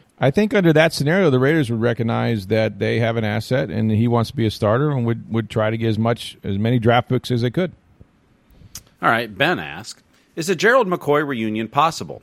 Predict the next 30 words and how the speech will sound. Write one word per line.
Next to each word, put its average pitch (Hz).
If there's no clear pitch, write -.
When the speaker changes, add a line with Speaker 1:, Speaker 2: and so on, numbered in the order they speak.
Speaker 2:
if 87
Ndamukong 113
Suh 175
wants 107
too -
much 110
money, 160
maybe?" 67
Speaker 1:
Well, 135
this, 147
you 127
know, 120
file 156
this 143
under 127
the 117
"you 107
never 117
say 110
never," 113
um, 98
but 104
I 113
don't 117
think 110
it's 90
likely 98
to 87
happen. 85
Um, 92